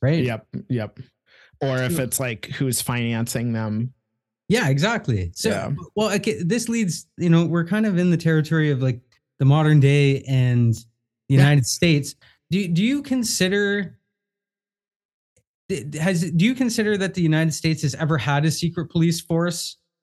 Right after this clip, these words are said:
Speaker 1: Or if they're not necessarily secret, like, everyone knows about the C I A,
Speaker 2: Yeah,
Speaker 1: but there
Speaker 2: yeah.
Speaker 1: are, like,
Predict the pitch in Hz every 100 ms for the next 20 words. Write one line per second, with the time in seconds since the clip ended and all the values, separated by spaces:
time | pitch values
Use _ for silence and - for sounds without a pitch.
0 | _ 151 151 143 - 156 175 185 165 185
1 | 180 190 175 - 175 175 165 143 - -
2 | - 170 180 190 165 139 185 214 226 180
3 | 147 151 175 165 147 147 135 - 147 135
4 | 117 107 127 165 - _ _ 143 131 160
5 | 180 180 180 202 202 170 _ - 160 135